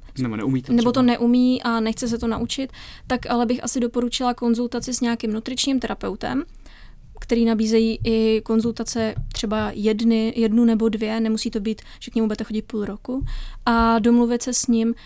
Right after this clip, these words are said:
Speaker 2: a vybrat s ním tu krabičkovou dietu tak,
Speaker 1: Mhm.
Speaker 2: aby opravdu odpovídala tomu, co já potřebuju a jaký mám cíl.
Speaker 1: Takže jako vám na míru prostě.
Speaker 2: Mhm.
Speaker 1: No tak jo, a teďka úplně poslední část knihy tvoří recepty.
Speaker 2: Ano.
Speaker 1: Což je zhruba kolik? Třetina knihy, bys řekla?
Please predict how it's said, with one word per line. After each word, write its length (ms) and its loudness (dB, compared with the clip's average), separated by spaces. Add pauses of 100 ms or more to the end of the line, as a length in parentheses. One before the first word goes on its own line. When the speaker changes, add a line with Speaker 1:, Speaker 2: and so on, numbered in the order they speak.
(140)
Speaker 2:
a 60 -2
vybrat 380 0
s 60 -2
ním 200 2
tu 80 -8
krabičkovou 600 -8
dietu 400 -8
tak, 220 -2
Speaker 1:
Mhm. 140 -4
Speaker 2:
aby 140 2
opravdu 560 0
odpovídala 580 0
tomu, 200 4
co 140 -4
já 180 -2
potřebuju 500 -2
a 60 -4
jaký 280 0
mám 180 0
cíl. 420 -8
Speaker 1:
Takže 160 -8
jako 120 -8
vám 180 0
na 80 -2
míru 280 -8
prostě. 360 -16 (160)
Speaker 2:
Mhm. 300 4 (600)
Speaker 1:
No 60 -2
tak 140 -2
jo, 180 0
a 60 -4
teďka 560 -4
úplně 280 -2
poslední 300 0
část 220 -4
knihy 200 -8
tvoří 280 -2
recepty. 520 -6 (240)
Speaker 2:
Ano. 260 0 (200)
Speaker 1:
Což 200 -4
je 60 0
zhruba 260 -4
kolik? 260 -4
Třetina 300 -4
knihy, 260 -8
bys 140 -8
řekla? 340 -10